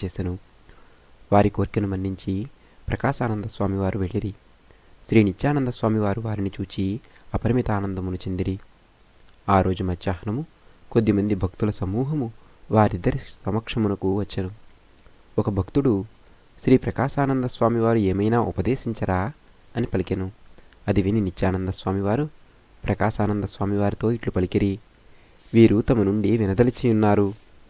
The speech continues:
కొంచెము లాభము కలుగజేయుడు." ఉపదేశమునిచ్చు అధికారము. స్వామి ప్రకాశానంద, "నేను ఇతరుల గూర్చి ఉపదేశించుటకు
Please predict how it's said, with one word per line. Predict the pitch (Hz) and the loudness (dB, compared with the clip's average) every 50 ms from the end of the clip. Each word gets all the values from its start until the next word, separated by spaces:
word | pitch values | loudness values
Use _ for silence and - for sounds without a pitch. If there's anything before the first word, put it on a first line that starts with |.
| - - - - - | -20 -20 -20 -10 -2
కొంచెము | - 131 135 - 151 147 | -2 0 0 2 2 2
లాభము | 117 95 87 87 87 98 135 156 | 2 2 2 2 2 0 0 0
కలుగజేయుడు." | - 135 123 120 120 107 113 107 107 107 101 101 101 98 98 - - - - _ - - - - - - - _ - - - - | 0 2 2 4 4 4 4 6 6 6 6 6 4 4 2 -4 -12 -20 -20 _ -20 -20 -20 -20 -20 -20 -20 _ -20 -20 -20 -18
ఉపదేశమునిచ్చు | - - 113 107 120 123 120 - - 107 101 95 92 - - 117 | 0 2 4 4 4 2 2 0 -2 -2 -2 -2 -4 -4 -6 -6
అధికారము. | 104 87 90 - - 98 95 - - 98 95 - - - _ - - - - - - - - - - _ - - - - | -4 -4 -4 -4 -2 -4 -4 -4 -6 -8 -12 -14 -20 -20 _ -20 -20 -20 -20 -20 -20 -20 -20 -20 -20 _ -20 -20 -20 -12
స్వామి | - - 95 87 101 110 | -2 0 2 2 2 2
ప్రకాశానంద, | - - 95 - - 98 - - 101 95 95 95 92 92 95 104 - _ - - _ _ _ - _ - - - - - - - - - - 113 | 0 -2 -2 -2 -2 -4 -4 -4 -4 -4 -4 -4 -6 -6 -8 -8 -10 _ -20 -20 _ _ _ -20 _ -20 -20 -20 -20 -20 -20 -20 -20 -8 2 4
"నేను | 123 131 131 135 127 110 104 101 113 - _ - - _ _ - - | 6 6 6 6 4 2 0 -2 -6 -12 _ -20 -20 _ _ -4 -2
ఇతరుల | 117 110 - 160 147 156 160 | 0 0 2 4 4 4 6
గూర్చి | 147 139 147 143 - - | 6 6 4 4 4 0
ఉపదేశించుటకు | 135 123 120 - 123 127 131 - - 127 117 - 113 - 117 - 123 110 98 101 104 | -2 -2 -2 0 2 2 2 0 -2 -4 -4 -4 -4 -6 -2 0 0 0 0 0 -4